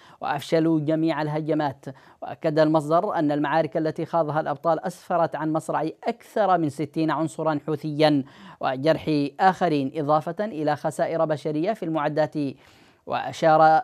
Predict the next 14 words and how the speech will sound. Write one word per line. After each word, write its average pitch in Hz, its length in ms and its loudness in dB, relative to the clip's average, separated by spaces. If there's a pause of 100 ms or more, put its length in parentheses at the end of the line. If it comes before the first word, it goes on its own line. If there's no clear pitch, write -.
إلى 156 180 2
أن 160 360 0
طيران 165 440 2
التحالف 156 580 -4
استهدف 165 640 -2
تعزيزات 156 760 0
كانت 208 460 -2
في 175 140 -6
طريقها 156 580 -4
إلى 151 120 -2
الميليشيات 151 680 -2
في 156 160 -2
ذات 143 260 -2
الجبهة 139 520 2